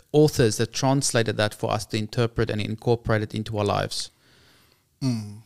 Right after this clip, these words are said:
Speaker 1: Does that make sense, or is there something el-, uh, else that I'm missing with, um,
Speaker 2: Yeah, so in, in theology, there's two, um,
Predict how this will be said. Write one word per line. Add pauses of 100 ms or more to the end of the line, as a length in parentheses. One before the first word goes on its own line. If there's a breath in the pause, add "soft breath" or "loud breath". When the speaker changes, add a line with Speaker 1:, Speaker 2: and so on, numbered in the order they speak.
Speaker 1:
Does
that
make
sense,
or
is
there
something
el-,
uh,
else
that
I'm
missing
with,
um, (520)
Speaker 2:
Yeah,
so
in,
in
theology,
there's
two, (200)
um,